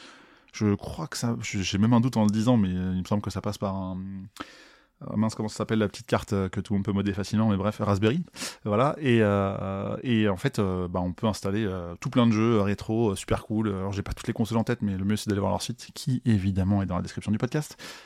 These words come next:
et, euh, enfin voilà, ce qu'ils, ce qu'ils font c'est vraiment top, et ce que j'aime c'est qu'ils ont un,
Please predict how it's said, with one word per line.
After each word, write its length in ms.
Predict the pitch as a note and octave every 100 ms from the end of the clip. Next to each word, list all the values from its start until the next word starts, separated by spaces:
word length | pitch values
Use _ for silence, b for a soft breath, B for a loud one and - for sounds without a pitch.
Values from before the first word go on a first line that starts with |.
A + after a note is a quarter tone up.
| B
et, 180 | - A2+
euh, 260 | G#2+ G#2 G2+
enfin 160 | G2
voilà, 180 | G#2 G#2
ce 60 | -
qu'ils, 180 | - A2
ce 80 |
qu'ils 120 | - A#2+
font 100 | D3
c'est 120 | A2+
vraiment 200 | A#2+ G#2+
top, 180 | C#3+ -
et 80 |
ce 60 | G#2+
que 100 | -
j'aime 200 | G#2+ B2+
c'est 140 | -
qu'ils 260 | - A2 G2
ont 160 | A#2+ -
un, 600 | G2+ F#2+ F#2 F#2 F#2 F#2